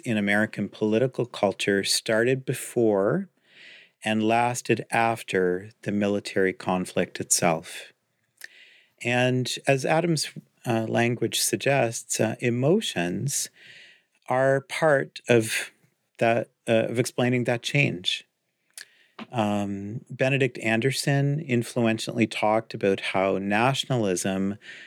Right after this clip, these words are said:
or the creation of national communities requires a kind of imagination,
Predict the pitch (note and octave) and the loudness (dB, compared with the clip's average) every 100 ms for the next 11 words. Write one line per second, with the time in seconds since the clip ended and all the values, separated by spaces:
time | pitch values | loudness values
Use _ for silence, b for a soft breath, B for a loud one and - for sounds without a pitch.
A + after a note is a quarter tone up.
0 | B B _ A2+ G#2 F#2+ G#2 - B2 A#2+ | B B _ 0 2 0 -4 -2 2 2
1 | A#2 A2 G2+ G#2+ G#2 - G#2 - - G#2 | 2 -2 0 0 0 -2 -4 -4 -2 0
2 | A2 B2 G#2+ F2 A2+ - - B B B | 2 0 0 -2 -2 -6 -10 B B B
3 | B B _ B2+ A#2+ - - B2+ C3+ C#3+ | B B _ 4 4 2 0 2 4 2
4 | C#3 C3+ - B2+ - - A#2+ A#2 A2+ A2 | 2 0 0 0 0 0 0 2 2 0
5 | - A#2 A2 G2+ F#2 F#2+ F2+ F2 - - | -2 0 2 2 0 0 0 0 -2 -4
6 | G#2+ | -8